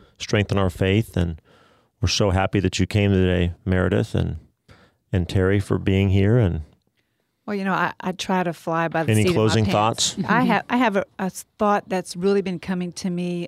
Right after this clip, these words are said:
Speaker 2: a lot this week about this. Um, we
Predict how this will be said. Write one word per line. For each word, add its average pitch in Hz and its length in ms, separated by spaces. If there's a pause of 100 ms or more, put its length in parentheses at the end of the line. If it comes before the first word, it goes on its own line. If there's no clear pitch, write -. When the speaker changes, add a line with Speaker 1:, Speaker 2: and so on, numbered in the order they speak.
Speaker 2:
a 170 80
lot 165 400
this 175 240
week 180 340
about 170 340
this. 175 260 (520)
Um, 170 380 (120)
we 247 460